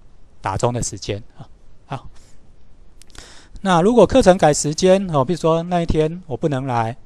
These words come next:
哦，我一定会通知。但通常我会改时间的机会很小，哦，通常一年可能改不到一次啊。那或者是这个比较常见的，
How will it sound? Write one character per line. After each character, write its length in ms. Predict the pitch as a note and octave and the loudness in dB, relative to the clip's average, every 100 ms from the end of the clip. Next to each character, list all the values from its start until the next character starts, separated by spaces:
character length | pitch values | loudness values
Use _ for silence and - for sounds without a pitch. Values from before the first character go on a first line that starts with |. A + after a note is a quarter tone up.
| - - - | -20 -20 -12
哦， 260 | B2+ A2+ B2 | -10 -10 -10
我 140 | B2+ B2 | -8 -4
一 20 | |
定 120 | D3 | -2
会 100 | C#3+ | 0
通 180 | C3 B2+ | 0 -2
知。 200 | C3+ C3 | -8 -10
但 220 | F3+ F3+ | -8 -8
通 180 | G3 G#3 | -6 -2
常 280 | F3+ C#3+ D#3 - - - - - - - - | 0 -2 -4 -16 -20 -20 -20 -20 -20 -18 -6
我 340 | C#3 B2+ B2 | -4 -2 0
会 140 | D#3 F3 | 0 2
改 180 | B2+ | 2
时 120 | A#2 B2 | 0 -2
间 160 | D3+ | -2
的 140 | D3 B2 - - - - | -2 -6 -12 -20 -20 -16
机 240 | - D3 | -12 -6
会 180 | D3+ C3+ | -2 -2
很 180 | A2+ A2+ | -4 -8
小， 320 | - A2+ - - - - - - | -8 -8 -10 -20 -20 -20 -20 -12
哦， 100 | B2 | -2
通 180 | D#3+ D#3 | -2 0
常 400 | C3 B2 C#3 A3 - - - | -2 -2 -8 -14 -20 -20 -10
一 120 | E3 | -6
年 280 | C3+ A2+ A#2+ | -4 -4 -8
可 160 | C3+ | -10
能 260 | A2 A#2 C3+ - - | -10 -10 -12 -18 -14
改 120 | - A#2+ | -4 -2
不 100 | B2 | 0
到 140 | C3 | 0
一 80 | A2 | -2
次 240 | - B2+ - - - - - | -8 -10 -12 -20 -20 -20 -16
啊。 120 | B2 - - - - - - - - - - - - - | -14 -14 -18 -20 -20 -20 -20 -20 -20 -20 -20 -20 -18 -2
那 220 | G3 F3 | 2 4
或 140 | A#3+ | 4
者 120 | A3 D3 | 4 2
是 460 | A3 F3 D3 F3 F#3 - - - - - - - - - | 2 2 2 -2 -10 -16 -20 -20 -20 -20 -20 -20 -14 -4
这 100 | G3+ | 0
个 80 | |
比 100 | D3+ | 0
较 140 | B2+ D#3+ | 0 -2
常 180 | B2 C#3 | -2 -4
见 220 | D3+ B2+ | -4 -4
的， 160 | A2+ | -10